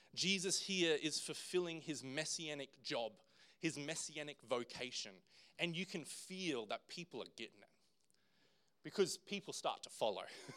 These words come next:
<laughs> And he's walking around with twelve others, right? A new Israel is kind of walking around with a new king, showing this new way to do life, a way that they've never been, they've never seen before. And he's saying, "Hey, you've heard it said to you, but I say unto you."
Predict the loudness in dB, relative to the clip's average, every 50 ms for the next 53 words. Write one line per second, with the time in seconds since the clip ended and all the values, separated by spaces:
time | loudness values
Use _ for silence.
0 | -10 -10 -10 -10 _ _ _ _ _ _ _ _ _ _ _ _ _ _ _ 0
1 | 2 2 0 2 6 8 8 8 8 4 0 0 0 0 0 0 -4 -4 -6 -2
2 | 0 2 4 4 6 6 4 4 2 0 -6 -8 -4 0 4 4 4 4 2 2
3 | 0 0 2 2 0 0 0 0 0 0 -2 0 2 2 4 4 4 2 0 -2
4 | 0 0 0 0 0 -2 -2 -2 -2 -2 -2 -4 -6 -8 -4 -4 -2 -2 -2 -2
5 | -2 -4 -4 -4 -6 -6 -4 -6 -6 -6 -8 -10 -10 -8 -8 -8 -10 -12 -16 -18
6 | -20 -20 _ _ _ _ _ _ _ _ _ _ _ _ _ _ _ _ _ -4
7 | 0 2 4 6 6 6 6 2 0 0 0 0 -2 -2 -2 -2 -4 -4 -4 -6
8 | -6 -2 0 0 2 2 0 0 0 -2 -2 -2 -4 -4 -4 -2 -2 -2 -2 -2
9 | -6 -8 -10 -4 -4 -4 -2 0 2 2 4 4 6 6 6 4 4 -4 -16 -20
10 | -20 -6 0 2 2 2 2 2 2 4 4 4 2 0 0 -2 -2 -2 -2 2
11 | 2 2 2 2 0 0 0 0 -2 -4 -4 -4 -6 -6 -8 -10 -12 -10 -8 -4
12 | -4 -4 -4 -2 -4 -2 0 2 2 2 2 0 0 0 0 0 0 -2 -6 -6
13 | -2 0 2 2 2 0 0 0 0 0 0 -2 -6 -6 -8 -6 -6 -4 -2 -2
14 | -2 -2 -4 -2 -2 -2 -2 -2 -4 -8 -8 -10 -10 -12 -14 -16 -18